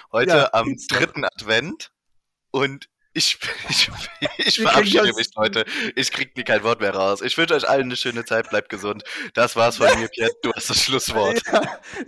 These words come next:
Speaker 2: da, ja, war schon eine Folge. Also ich muss mich jetzt auch erstmal wieder einkriegen, weil das, äh, ich hab Kopfkino einfach, wie die da rumschießen und schreien und, und dann kommt da <laughs> einmal so Habibi und alle Leute da so, "Ah!"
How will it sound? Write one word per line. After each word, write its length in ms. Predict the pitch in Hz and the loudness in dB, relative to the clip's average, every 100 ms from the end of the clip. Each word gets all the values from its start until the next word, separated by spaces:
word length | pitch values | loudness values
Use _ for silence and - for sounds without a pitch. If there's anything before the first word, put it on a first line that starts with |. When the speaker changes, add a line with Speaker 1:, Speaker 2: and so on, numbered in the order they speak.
| 226 | -4
Speaker 2:
da, 200 | 226 208 | 0 4
ja, 220 | 202 190 | 4 4
war 120 | 190 | 2
schon 160 | 196 208 | 2 2
eine 140 | 185 | 0
Folge. 400 | - 180 190 190 | 0 2 2 2
Also 200 | 156 165 | 0 -2
ich 60 | 165 | -4
muss 140 | 247 | -6
mich 120 | 170 | -2
jetzt 180 | 165 156 | -4 -2
auch 120 | 160 156 | -4 -4
erstmal 280 | 156 156 | -2 -2
wieder 140 | 147 143 | -2 -2
einkriegen, 500 | 143 202 175 160 156 | -4 -6 -6 -6 -2
weil 160 | 135 | -2
das, 360 | 131 143 - - | -2 -6 -12 -8
äh, 100 | 156 | -8
ich 160 | 151 - | -6 -8
hab 120 | - | -4
Kopfkino 480 | 160 151 - 143 135 | -4 -4 -8 -6 -4
einfach, 300 | 131 135 135 | -4 -6 -10
wie 60 | |
die 160 | 131 143 | -10 -6
da 80 | 139 | -4
rumschießen 600 | 131 175 - 180 175 170 | -4 -8 -10 -10 -10 -8
und 140 | 151 135 | -10 -10
schreien 380 | - 143 165 | -2 0 2
und, 260 | 156 143 - | -2 -6 -8
und 180 | 156 147 | -6 -4
dann 180 | 151 156 | -4 -4
kommt 200 | 170 202 | -4 0
da 60 | |
<laughs> 180 | 202 214 | 0 0
einmal 200 | 302 170 | -2 -2
so 180 | 185 190 | 0 2
Habibi 480 | 202 208 220 233 220 | 2 2 0 0 2
und 120 | 208 | 4
alle 220 | - 202 | 4 4
Leute 340 | 190 190 202 196 | 4 2 0 0
da 140 | 190 | 0
so, 180 | 180 208 | 2 2
"Ah!" 540 | 427 466 453 453 - | 4 2 -2 -6 -6